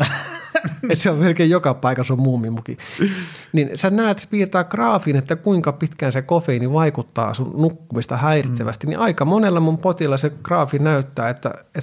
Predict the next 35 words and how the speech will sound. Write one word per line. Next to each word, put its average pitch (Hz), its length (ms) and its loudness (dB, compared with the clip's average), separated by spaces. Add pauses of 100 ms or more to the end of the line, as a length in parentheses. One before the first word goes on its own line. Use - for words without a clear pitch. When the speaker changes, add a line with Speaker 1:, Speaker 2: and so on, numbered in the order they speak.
Speaker 1:
se 160 60 0
on 135 120 2
aamu 156 280 2
viisi, 156 280 2
aamu 135 280 2
kuusi. 139 460 0
Että - 80 -12
tavallaan 165 400 2 (200)
läpi 180 400 2
vuorokauden 135 640 2
sulla 135 160 -2
on 131 60 -2
kofeiini 113 720 -2
elimistössä. - 640 -10 (120)
Speaker 2:
Mm. 113 440 -4 (520)
Speaker 1:
Ja 147 60 4
mitä 185 200 4
se 175 100 2
kofeiini 180 520 2
aivoissa 147 400 0
tekee? 143 340 -4
Kofeiini 175 420 2
sitoutuu 143 520 0
samoihin 151 520 2
reseptoreihin 131 600 0
kuin 123 120 -6
nämä 123 160 0
väsymystä 135 540 2
aiheuttavat 107 640 -6
aineet, 113 380 -4
tämä 123 180 0
adenosiini, 123 540 2
mikä 120 200 -4
antaa 117 280 -2
unipainetta. 123 840 0